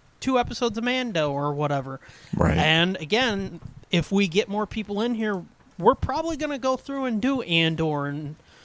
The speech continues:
Speaker 1: Kenobi and fucking Ahsoka and Book of Boba Fett.
Speaker 2: <laughs>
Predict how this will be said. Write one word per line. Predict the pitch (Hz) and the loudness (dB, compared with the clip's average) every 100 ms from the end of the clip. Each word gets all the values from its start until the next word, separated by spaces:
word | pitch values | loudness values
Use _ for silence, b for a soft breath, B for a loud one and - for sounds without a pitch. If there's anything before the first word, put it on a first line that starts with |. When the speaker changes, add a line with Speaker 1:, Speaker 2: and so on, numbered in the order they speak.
| b b b - | b b b 0
Speaker 1:
Kenobi | 202 180 175 165 156 151 143 135 | 4 6 6 6 4 2 0 -2
and | 135 | -4
fucking | 180 151 - 151 143 135 139 | -4 -4 -2 0 0 -2 -6
Ahsoka | 151 - - 202 175 - 156 147 143 135 135 | -6 -2 4 4 4 2 2 2 0 -2 -4
and | 139 127 - - b b b - - | -6 -8 -14 -16 b b b -14 -8
Book | 139 | -6
of | 139 | -2
Boba | 143 135 131 | 0 0 -4
Fett. | - 135 131 - - - - | -6 -6 -8 -14 -20 -20 -6
Speaker 2:
<laughs> | - | -6